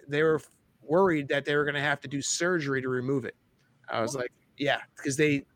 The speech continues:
Speaker 1: once they get stuck there,
Speaker 2: <laughs>
Speaker 1: if it doesn't disintegrate and move its way down, they gotta go in and take it out.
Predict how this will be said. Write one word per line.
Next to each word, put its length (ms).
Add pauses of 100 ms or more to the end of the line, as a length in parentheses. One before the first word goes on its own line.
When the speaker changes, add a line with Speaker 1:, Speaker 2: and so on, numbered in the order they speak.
(140)
Speaker 1:
once 200
they 100
get 120 (120)
stuck 260
there, 260
Speaker 2:
<laughs> 40
Speaker 1:
if 80 (240)
it 60
doesn't 240
disintegrate 720
and 260 (220)
move 280
its 140
way 140
down, 340 (360)
they 100
gotta 180
go 140
in 60
and 80
take 200
it 80
out. 240